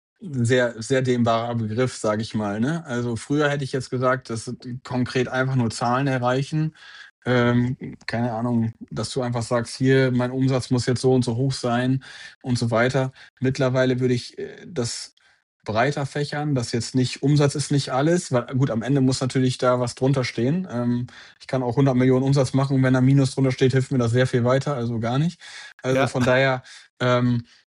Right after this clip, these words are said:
Speaker 1: würde ich nicht nur auf Zahlen gehen. Natürlich muss es am Ende ein positives Ergebnis haben, weil so, wir machen das ja nicht alle nur für Luft und Liebe. Aber, ähm, sicherlich ist, ist für mich, äh, Erfolg auch, wenn das Team gut zufrieden ist, wenn alle gut zusammenarbeiten, wenn du wenig Reibungspunkte hast und jeder weiß, was er zu tun hat.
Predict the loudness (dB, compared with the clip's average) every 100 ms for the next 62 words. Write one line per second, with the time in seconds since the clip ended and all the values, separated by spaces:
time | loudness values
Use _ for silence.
0 | -20 _ _ _ -20 0 0 2 2 4
1 | 6 4 4 2 2 2 2 2 2 0
2 | 2 0 2 0 0 -2 -2 0 2 4
3 | 4 4 2 4 2 4 4 2 2 -2
4 | -2 0 2 2 2 0 -6 -2 2 4
5 | 4 2 4 2 2 0 2 4 4 2
6 | 2 0 2 2 4 4 2 -2 _ -20
7 | -20 -20 -20 -20 _ 0 2 4 2 0
8 | -2 2 2 2 -2 _ _ _ _ _
9 | _ _ 0 2 4 4 4 0 -2 -4
10 | -4 -8 -6 0 2 2 -2 -6 -4 -4
11 | -4 -4 2 2 2 2 0 2 4 2
12 | 0 2 4 4 2 -2 0 2 4 2
13 | 0 0 0 2 4 4 2 2 2 2
14 | 2 2 0 0 0 2 2 2 2 0
15 | 2 2 2 -2 -4 -4 -2 0 0 -2
16 | -4 0 2 2 2 2 0 -2 -4 -2
17 | 0 2 0